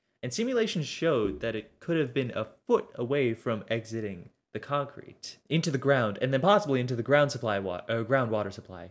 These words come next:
which would have been, ugh, really bad. <laughs> But nobody knew for sure at the time. And in the end,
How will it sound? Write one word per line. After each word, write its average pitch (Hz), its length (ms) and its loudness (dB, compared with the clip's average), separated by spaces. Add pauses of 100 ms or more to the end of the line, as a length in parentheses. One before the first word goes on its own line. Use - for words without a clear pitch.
which 113 220 -8
would 117 120 0
have 101 80 -6
been, 92 180 -6 (140)
ugh, 107 440 -2
really 117 220 2
bad. 85 360 -8
<laughs> - 40 -14 (960)
But 123 100 -4
nobody 156 320 6
knew 127 160 2
for 107 140 -6
sure 117 260 0
at 90 120 -4
the - 60 -8
time. 104 420 -8 (420)
And 139 120 -4
in 233 120 -2
the 180 160 0
end, 120 480 -2